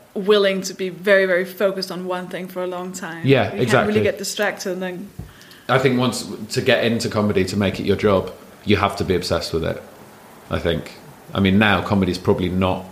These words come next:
Speaker 2: my obsession at the moment because I've got a show that I'm touring. I know it's good and I can do it. I can do it with my eyes shut, really. Um, but, but when it comes to writing a new show, I think I'll probably have to put the cast iron skillet down and start getting obsessed with words again.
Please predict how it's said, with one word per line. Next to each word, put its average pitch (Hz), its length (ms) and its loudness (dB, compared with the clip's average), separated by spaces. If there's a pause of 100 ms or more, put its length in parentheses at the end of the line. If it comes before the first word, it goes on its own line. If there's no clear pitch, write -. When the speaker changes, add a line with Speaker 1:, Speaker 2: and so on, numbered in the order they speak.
(540)
Speaker 2:
my 95 120 4
obsession - 420 2
at 90 60 -2
the 90 60 -2
moment 87 400 -4
because 95 240 -2
I've 92 100 0
got 101 180 4
a 85 40 -2
show 95 240 4
that 90 80 -2
I'm 92 120 -2
touring. 90 400 0
I 95 60 -2
know 92 160 0
it's - 160 -2
good 90 260 0
and 90 120 -4
I 90 80 -2
can 87 160 -6
do 90 160 2
it. 90 160 0 (560)
I - 20 -14
can 98 100 -4
do 90 100 2
it - 20 4
with 85 100 2
my 92 220 2
eyes 95 80 4
shut, - 260 0
really. 85 380 2 (480)
Um, 90 380 0 (540)
but, - 200 2
but 92 240 -2
when 104 160 4
it 85 80 0
comes 85 220 -2
to 98 60 2
writing 90 220 4
a 92 40 2
new 87 160 0
show, 82 280 4
I 80 60 2
think 90 180 -4
I'll 85 80 0
probably 85 220 0
have 87 100 0
to - 80 -10
put - 140 2
the 95 80 0
cast 87 280 0
iron 85 200 2
skillet 87 340 2
down 85 260 2
and 85 180 -2 (340)
start 92 320 2
getting 85 180 2
obsessed 92 320 0
with 90 140 2
words 92 320 4
again. 95 220 0